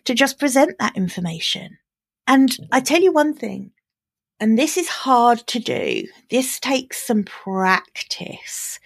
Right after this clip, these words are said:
but if you can master this, your signups will be all the more robust. They will be the right clients.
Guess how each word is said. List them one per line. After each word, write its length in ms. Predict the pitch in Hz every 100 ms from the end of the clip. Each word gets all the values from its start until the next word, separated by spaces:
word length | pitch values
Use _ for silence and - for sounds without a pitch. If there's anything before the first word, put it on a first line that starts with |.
| _
but 260 | 214 196 - _ _ _ _ _
if 220 | 220 -
you 160 | 196 311
can 260 | 392 359
master 520 | 320 294 302 - - 320
this, 480 | 370 440 - - - _
your 840 | 240 196 196 226 220 220 226 226 226 _ _ _ _
signups 680 | - - 254 269 320 - -
will 480 | 220 226 214 208 - -
be 560 | 202 196 185 190 - _ _ _ _ _ _
all 200 | 240 277
the 80 | 269
more 240 | 233 220 196
robust. 880 | 196 190 - 220 226 - - -
They 140 | 214 202
will 120 | 196
be 100 | 202
the 120 | 185
right 340 | 185 196 208 -
clients. 760 | 208 202 196 190 - - -